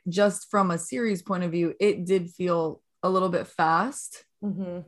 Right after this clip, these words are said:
Speaker 1: especially the last episode. I was like, "Whoa, like, a lot of things happened."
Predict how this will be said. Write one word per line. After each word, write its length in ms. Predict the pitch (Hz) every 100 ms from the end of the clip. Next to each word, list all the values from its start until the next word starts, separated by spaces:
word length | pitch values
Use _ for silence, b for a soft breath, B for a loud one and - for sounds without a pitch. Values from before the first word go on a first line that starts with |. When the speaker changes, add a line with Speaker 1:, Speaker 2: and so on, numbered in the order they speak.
| -
Speaker 1:
especially 600 | 190 - 180 180 185 185
the 120 | 185
last 320 | 180 175 175
episode. 400 | - 160 180 202
I 60 | 190
was 100 | 180
like, 140 | 170
"Whoa, 380 | 160 175 208 175
like, 260 | 156 160 147
a 100 | 139
lot 380 | 160 180 185 180
of 80 | 175
things 260 | 170 165
happened." 540 | 165 156 147 110 104